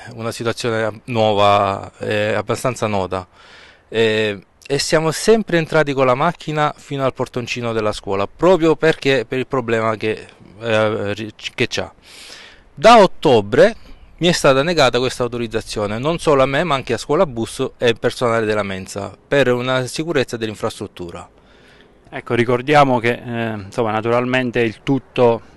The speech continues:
Speaker 2: eh, si è verificato a seguito del terribile incidente accaduto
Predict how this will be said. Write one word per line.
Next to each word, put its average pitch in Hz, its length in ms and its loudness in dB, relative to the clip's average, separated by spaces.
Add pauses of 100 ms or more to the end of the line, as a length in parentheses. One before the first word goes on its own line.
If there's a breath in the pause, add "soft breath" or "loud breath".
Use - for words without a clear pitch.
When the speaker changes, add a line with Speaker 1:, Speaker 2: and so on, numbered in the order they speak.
Speaker 2:
eh, 110 300 -8
si - 200 -10
è 123 60 0
verificato 120 580 0
a 117 60 2
seguito 123 460 -2
del 107 180 -4
terribile 117 460 -4
incidente 117 760 -2 (380 loud breath)
accaduto 113 1040 -2